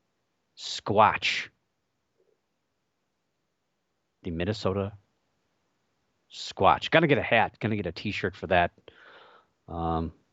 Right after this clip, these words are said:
pretty cool. They're gonna play out of Elk River, Minnesota. I have no idea where that's at. It's probably a s-, small town of, like, fifty people.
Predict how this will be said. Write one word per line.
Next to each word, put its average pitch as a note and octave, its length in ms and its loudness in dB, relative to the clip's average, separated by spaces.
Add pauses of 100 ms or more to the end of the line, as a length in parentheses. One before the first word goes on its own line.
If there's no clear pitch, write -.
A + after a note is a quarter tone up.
(1800)
pretty F2 220 -6
cool. D#2+ 240 2
They're A2 100 6
gonna A#2 140 8
play A2+ 480 6
out C3+ 240 4
of A2 220 0 (100)
Elk F3 260 2
River, G#2 640 2 (1160)
Minnesota. G2 500 -2
I - 20 2
have A2 120 4
no C3 180 6
idea A2+ 320 4
where F#2 140 -2
that's E2+ 260 -4
at. D#2 200 -4 (840)
It's - 80 -20
probably G#2+ 200 -2
a - 20 -2
s-, - 220 -10 (120)
small F#2+ 320 2
town F#2+ 260 4
of, E2 80 0
like, E2 140 -2
fifty F#2 360 -2
people. D#2 400 0